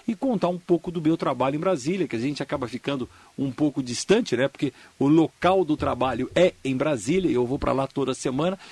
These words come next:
Então, essa, é, possibilidade de estar aqui na segunda-feira sempre me aproxima da minha cidade, dos meus amigos e de todos aqueles que acompanham o meu trabalho. Um abraço muito grande a você, um abraço muito grande a todos os nossos ouvintes. Fiquem com Deus,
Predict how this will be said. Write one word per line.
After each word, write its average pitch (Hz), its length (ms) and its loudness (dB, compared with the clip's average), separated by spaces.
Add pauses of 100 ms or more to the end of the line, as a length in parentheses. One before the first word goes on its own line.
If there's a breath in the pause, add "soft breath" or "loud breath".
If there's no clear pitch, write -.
(220 loud breath)
Então, 180 200 4
essa, 170 360 0 (280 loud breath)
é, 120 120 0
possibilidade 147 840 0
de 120 120 -10
estar 135 200 0
aqui 127 240 -4
na 131 100 -2
segunda-feira 131 600 -2
sempre 151 340 -6
me 143 120 -2
aproxima 147 640 -2 (320 loud breath)
da 131 100 2
minha 139 220 0
cidade, 135 460 -2
dos 120 140 -6
meus 131 220 -2
amigos 123 680 -2 (180 loud breath)
e 135 80 -4
de 131 140 -4
todos 151 340 0
aqueles 143 380 -2
que - 80 -4
acompanham 131 460 -2
o - 20 -2
meu 123 100 -2
trabalho. 107 380 -6 (400 loud breath)
Um 117 100 0
abraço 147 380 0
muito 143 160 -4
grande 131 260 0
a 120 40 -2
você, 151 440 0 (260 loud breath)
um 135 120 0
abraço 143 340 0
muito 165 300 0
grande 127 280 0
a 110 60 -6 (140)
todos 190 340 6
os 131 60 -10
nossos 139 260 0
ouvintes. 123 460 -2
Fiquem 190 360 -2
com 127 200 -4
Deus, 135 340 0